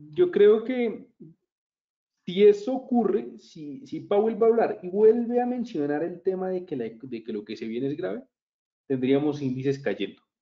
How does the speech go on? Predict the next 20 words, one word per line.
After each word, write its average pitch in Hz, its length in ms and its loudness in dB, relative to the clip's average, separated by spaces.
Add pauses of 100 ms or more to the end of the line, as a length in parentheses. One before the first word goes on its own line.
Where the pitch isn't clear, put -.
(1000)
Y - 60 -20
si 101 120 -18
tenemos 123 300 -6
índices 208 320 4
cayendo, 226 680 2
tenemos 107 380 -4
dólar 135 260 4
subiendo 185 640 -2
y 117 80 -16
por 107 240 -6
ende 107 240 -4
las 120 120 0
hipótesis 107 560 -2
del 113 160 0
dólar 104 280 0
canadiense 117 500 -6
y 98 40 -10
del 101 180 -4
cat 107 280 -4
yen 190 320 -4